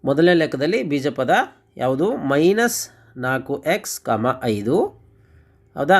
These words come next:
ಆಮೇಲೆ ಅದರ ಅಪವರ್ತನ. ಅಪವರ್ತನ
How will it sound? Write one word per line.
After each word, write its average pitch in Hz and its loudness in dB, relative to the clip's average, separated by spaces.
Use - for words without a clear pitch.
ಆಮೇಲೆ 170 0
ಅದರ 143 0
ಅಪವರ್ತನ. 143 2
ಅಪವರ್ತನ 147 2